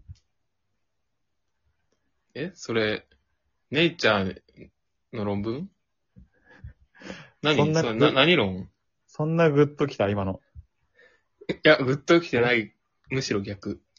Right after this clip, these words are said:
Speaker 2: あ、ディスってんの？
Speaker 1: うん。
Speaker 2: いやいや、
Speaker 1: え、
Speaker 2: だから、
Speaker 1: それあなたの感想ですよね。
Speaker 2: 潜在、潜在的にね、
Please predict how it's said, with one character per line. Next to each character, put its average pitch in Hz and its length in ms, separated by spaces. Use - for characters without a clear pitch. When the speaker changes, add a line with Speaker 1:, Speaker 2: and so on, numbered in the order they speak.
Speaker 2:
あ、 110 160
デ 101 100
ィ 131 140
ス 175 80
っ - 20
て 135 220
ん 101 120
の？ 98 160
Speaker 1:
う 101 40
ん。 95 260
Speaker 2:
い 117 40
や 113 80
い 104 100
や、 98 100
Speaker 1:
え、 - 20
Speaker 2:
だ 104 80
か 135 60
ら、 135 100
Speaker 1:
そ 127 60
れ - 40
あ 131 60
な 190 120
た 147 140
の 101 100
感 127 160
想 - 160
で 135 100
す - 100
よ 101 80
ね。 131 80
Speaker 2:
潜 180 140
在、 180 160
潜 - 20
在 - 0
的 165 220
に 160 100
ね、 160 200